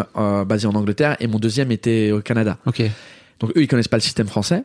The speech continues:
Speaker 2: Mais donc t'as quand même droit au chômage selon le système français.
Speaker 1: Non, pas si tu démissionnes.
Speaker 2: Ah oui, parce que tu décides de démissionner.
Speaker 1: Bah oui, mais bah,
Speaker 2: Ok.
Speaker 1: c'était soit ça, soit je sors ma bite et je me fais virer.
Speaker 2: <laughs>
Speaker 1: Et là, euh,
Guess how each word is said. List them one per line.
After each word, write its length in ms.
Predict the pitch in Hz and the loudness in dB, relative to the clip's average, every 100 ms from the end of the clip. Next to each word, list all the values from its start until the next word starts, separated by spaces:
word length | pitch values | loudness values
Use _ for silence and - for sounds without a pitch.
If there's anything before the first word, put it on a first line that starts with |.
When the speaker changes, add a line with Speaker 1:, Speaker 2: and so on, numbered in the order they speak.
| 123 | -2
Speaker 2:
Mais 60 | |
donc 200 | 120 104 | -4 -4
t'as 120 | - | -4
quand 120 | - 113 | 0 0
même 140 | 110 | 0
droit 180 | 98 104 | 2 0
au 80 | 101 | 0
chômage 460 | 117 120 117 117 - 220 | 0 2 0 -2 -8 -10
selon 500 | 139 123 107 104 107 | -6 -2 0 -2 -2
le 260 | 107 113 110 | -2 -2 -2
système 280 | - - | -2 -4
français. 380 | 92 143 131 151 - _ - | -2 -2 0 -2 -4 _ -2
Speaker 1:
Non, 200 | 160 170 | 0 0
pas 160 | - 120 | 0 -2
si 100 | - | -2
tu 140 | - | -4
démissionnes. 420 | 110 135 160 113 - _ _ - | -2 0 0 -2 -8 _ _ 0
Speaker 2:
Ah 40 | |
oui, 180 | 175 127 - | 0 0 -2
parce 240 | 135 - | -4 -2
que 80 | - | -2
tu 140 | 139 | 0
décides 280 | 127 127 165 | 0 0 2
de 80 | 127 | 2
démissionner. 460 | 123 120 - 113 104 | 2 2 0 -2 0
Speaker 1:
Bah 100 | 147 | 2
oui, 120 | 180 | 2
mais 100 | 139 123 | 2 -2
bah, 80 | 135 | 0
Speaker 2:
Ok. 180 | 123 117 | 0 0
Speaker 1:
c'était 260 | 135 - 143 | -2 -4 -2
soit 180 | - 170 | 0 0
ça, 260 | 185 185 | 0 -2
soit 180 | 135 170 | 0 0
je 100 | 156 | 0
sors 180 | - 147 | 0 0
ma 80 | 127 | 0
bite 240 | 147 160 | -2 -2
et 20 | |
je 80 | 117 | -2
me 60 | 120 | -2
fais 160 | - 117 | -2 -4
virer. 340 | 110 123 202 - - - | 0 0 0 -6 -20 -14
Speaker 2:
<laughs> 1080 | - - - - _ - - _ _ - | -10 -10 -12 -20 _ -18 -18 _ _ -6
Speaker 1:
Et 100 | 131 123 | 0 2
là, 220 | 156 156 | 2 2
euh, 360 | 131 120 113 | 2 2 0